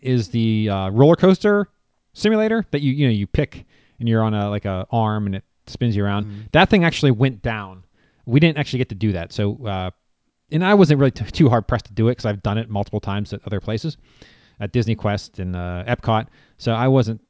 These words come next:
Speaker 1: too, uh, concerned about doing that one. But yeah, this thing was just, yeah, this gyro thing, man.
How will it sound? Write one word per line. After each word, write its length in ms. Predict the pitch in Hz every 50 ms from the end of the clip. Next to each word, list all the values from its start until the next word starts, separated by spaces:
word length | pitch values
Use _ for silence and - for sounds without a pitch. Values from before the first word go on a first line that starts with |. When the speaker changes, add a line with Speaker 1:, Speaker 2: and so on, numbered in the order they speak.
| -
Speaker 1:
too, 440 | - - 123 110 104 98 92 92 95 92
uh, 80 | 92
concerned 440 | - - 98 - - 107 101 98 95
about 300 | 95 85 90 90 90 - _ _ _ _ _ -
doing 200 | 120 107 98 95 92
that 180 | 87 87 92
one. 180 | 90 90 90 87
But 200 | 87 92 90 - _ _ _ _ _ _ _ _ _ _ _ _ _ _ _ _ _ _ _ _ _ _ _
yeah, 120 | - 110 98
this 180 | 110 139 -
thing 300 | - 147 120 110 104 98
was 200 | 92 95 92 87
just, 260 | - 101 - - - -
yeah, 200 | 110 101 87 85
this 240 | 95 104 - -
gyro 400 | - - 104 92 90 92 90 87
thing, 300 | 80 - 87 87 87 85
man. 240 | 85 85 85 80 78